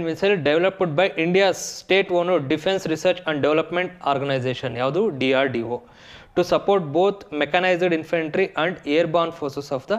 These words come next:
Indian Army. ಓಕೆ, so ಎಲ್ಲರಿಗೂ, ಆ, ಆರ್ಮಿನಲ್ಲಿ ಯೂಸ್ ಆಗಲಿ ಅಂತ ಹೇಳ್ಬಿಟ್ಟು ಈ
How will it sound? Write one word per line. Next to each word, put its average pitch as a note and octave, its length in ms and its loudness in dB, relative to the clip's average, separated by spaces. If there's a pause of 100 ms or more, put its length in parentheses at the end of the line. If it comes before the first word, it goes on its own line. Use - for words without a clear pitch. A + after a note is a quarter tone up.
(120)
Indian C3+ 260 -2
Army. A#2 840 -8
ಓಕೆ, D#3+ 280 -4 (480)
so E3 60 0
ಎಲ್ಲರಿಗೂ, D#3 760 0 (100)
ಆ, C3 280 0 (240)
ಆರ್ಮಿನಲ್ಲಿ D#3 600 -2
ಯೂಸ್ D3+ 260 -2
ಆಗಲಿ C3+ 280 -2
ಅಂತ B2+ 180 -6
ಹೇಳ್ಬಿಟ್ಟು B2+ 420 -2
ಈ D3 440 -2